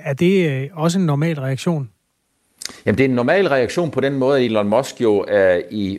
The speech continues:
Speaker 2: fredags i sidste uge sagde, at han havde fortrudt, at han ikke ville købe Twitter. Man kan sige, det der er baggrunden for, at Elon Musk, øh, trækker sig, det er jo officielt antallet af bots eller fas-, falske profiler.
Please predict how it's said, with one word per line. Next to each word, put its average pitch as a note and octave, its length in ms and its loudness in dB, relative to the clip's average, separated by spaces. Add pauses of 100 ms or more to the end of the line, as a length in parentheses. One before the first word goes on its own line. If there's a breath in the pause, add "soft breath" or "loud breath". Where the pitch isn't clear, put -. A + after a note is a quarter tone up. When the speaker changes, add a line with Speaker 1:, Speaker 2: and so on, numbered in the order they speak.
Speaker 2:
fredags G#2 720 -4
i A2 100 -8
sidste B2+ 400 -6
uge A#2 140 -2
sagde, A#2 220 0
at A2 60 -2
han F#2+ 200 -6
havde F#2 220 -2
fortrudt, B2+ 400 -4
at F2+ 140 -2
han G2 240 -6
ikke A2 360 -2
ville G2 220 -2
købe G2+ 360 -2
Twitter. F2+ 360 -4 (260 loud breath)
Man A2 80 -2
kan A#2 60 -2
sige, D3+ 220 -4
det F3 120 2
der F#3+ 100 0
er G#2 400 0 (180)
baggrunden D3 440 -2
for, A2+ 340 -2
at F#2+ 200 -4
Elon F#2 380 -4
Musk, - 440 -4 (300 soft breath)
øh, F2 140 -2
trækker B2 420 -6
sig, C2+ 300 -6 (300 loud breath)
det C3+ 160 2
er B2+ 60 2
jo B2+ 180 0
officielt A#2 680 -2
antallet G2 480 -2
af F2 80 2
bots A2 340 -2
eller F2 140 -4
fas-, - 400 -4
falske A2 420 -4
profiler. G2+ 480 -4